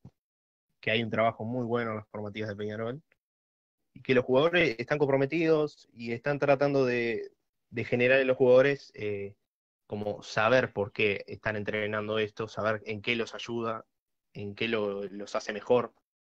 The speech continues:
todas esas cosas. Yo creo que es, es un muy buen profesional y creo que Peñarol y Forlán acertó mucho ahí en,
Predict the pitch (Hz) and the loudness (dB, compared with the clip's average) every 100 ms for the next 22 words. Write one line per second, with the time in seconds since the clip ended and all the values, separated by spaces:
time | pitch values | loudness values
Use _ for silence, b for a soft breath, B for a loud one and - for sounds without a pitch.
0 | _ _ _ _ 127 123 117 104 113 104 | _ _ _ _ 2 4 2 -4 -6 -8
1 | 101 _ _ _ _ _ _ _ _ - | -14 _ _ _ _ _ _ _ _ -4
2 | - 127 143 151 135 101 62 85 - - | -2 4 4 6 4 2 -4 -12 -12 -12
3 | - - - _ - 98 104 - 117 110 | -16 -18 -20 _ -16 -10 -8 -6 -4 0
4 | 120 113 107 104 101 104 107 117 151 - | 0 2 0 -2 -6 -6 -4 -4 -6 -12
5 | _ _ _ _ 113 104 101 101 101 - | _ _ _ _ -6 -6 -6 -8 -10 -6
6 | 110 104 104 104 104 104 104 107 - 110 | -4 -2 -4 -6 -6 -8 -8 -10 -8 -6
7 | 107 117 123 131 123 113 110 110 120 135 | -4 0 0 0 -4 -4 -2 -2 -4 -8
8 | 165 - 131 - 101 104 113 107 113 104 | -16 -20 -16 -10 -8 -4 -2 -2 -4 -4
9 | 101 101 101 98 98 | -6 -2 0 -2 -6